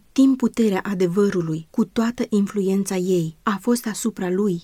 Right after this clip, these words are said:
el a fost oarecum în siguranță. Însă dacă se înlătură puterea adevărului de deasupra minții și nu mai există nicio restricție, tendințele firești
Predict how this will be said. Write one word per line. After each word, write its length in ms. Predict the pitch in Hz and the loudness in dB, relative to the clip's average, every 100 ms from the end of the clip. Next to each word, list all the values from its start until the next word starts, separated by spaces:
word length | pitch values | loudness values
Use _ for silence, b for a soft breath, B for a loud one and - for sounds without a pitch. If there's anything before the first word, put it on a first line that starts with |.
| - | -8
el 320 | 196 196 208 | 0 2 2
a 120 | - 208 | -2 -6
fost 360 | - 190 - 214 | -4 -4 -4 -4
oarecum 520 | 214 214 196 196 185 | -2 -4 -4 -4 -2
în 120 | 226 | -2
siguranță. 840 | 196 196 196 208 185 185 - 170 - | -4 -2 0 0 0 -4 -6 -8 -2
Însă 340 | 240 208 214 214 | 2 2 2 0
dacă 300 | 214 214 220 | 0 -2 -2
se 160 | - | 0
înlătură 540 | 196 190 214 240 269 254 | 2 2 0 0 0 0
puterea 480 | 233 - 226 214 220 | -2 0 0 0 -2
adevărului 880 | 214 202 170 214 202 185 165 160 160 | 0 0 0 0 0 0 -2 -2 0
de 140 | 196 | 2
deasupra 540 | 185 185 - 220 - 180 | 2 0 -4 -6 -2 0
minții 540 | 190 202 185 175 160 - | 2 2 0 -4 -8 -8
și 180 | - 220 | 0 4
nu 140 | 208 | 6
mai 240 | 233 226 | 6 4
există 420 | 196 175 220 - 208 | 2 0 -4 0 2
nicio 300 | 214 240 262 | 2 2 2
restricție, 840 | 226 - - 208 - - 156 160 | 0 -2 -4 -4 -4 -6 -4 -2
tendințele 680 | - 208 196 196 190 190 175 | 2 4 4 2 0 0 -2
firești 580 | 175 175 170 175 - | 0 0 0 -2 -6